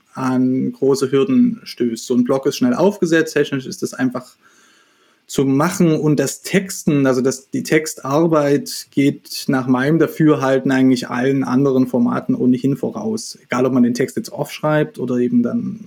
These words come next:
wie wir jetzt hier spricht, ähm, irgendwo muss ja ein Nachdenken darüber, was man sagen will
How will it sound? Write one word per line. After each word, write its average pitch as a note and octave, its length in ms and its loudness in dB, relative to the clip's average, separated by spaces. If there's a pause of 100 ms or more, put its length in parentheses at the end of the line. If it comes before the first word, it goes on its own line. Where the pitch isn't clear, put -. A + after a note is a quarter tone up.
(100)
wie B2 320 -14
wir B2+ 140 2
jetzt A#2+ 180 0
hier A#2+ 300 -2 (920)
spricht, - 680 0
ähm, C3 400 2
irgendwo C3+ 460 4
muss C3+ 320 0
ja B2+ 220 2
ein B2+ 260 2
Nachdenken C3 640 2
darüber, B2 400 0
was B2 160 -2
man A#2+ 160 4
sagen A#2+ 340 2
will A#2 240 0